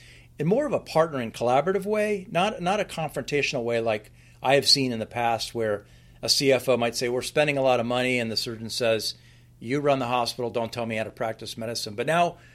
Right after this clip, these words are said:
everybody's coming to the table using one common set of data that's irrefutable, and now they're all, right, coming up with an idea about how can we work together,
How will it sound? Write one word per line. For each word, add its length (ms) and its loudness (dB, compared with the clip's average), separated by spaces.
everybody's 400 4
coming 300 -2
to 100 -4
the 140 -2
table 340 0
using 280 -4
one 220 -2
common 420 -2
set 220 0
of 140 0
data 440 0
that's 200 -6
irrefutable, 1000 -4
and 140 -2
now 160 2
they're 160 0
all, 300 4
right, 340 -6
coming 300 -4
up 160 -6
with 180 -6
an 80 -8
idea 380 -4
about 140 2
how 140 -8
can 180 -10
we 100 -4
work 260 -6
together, 560 -4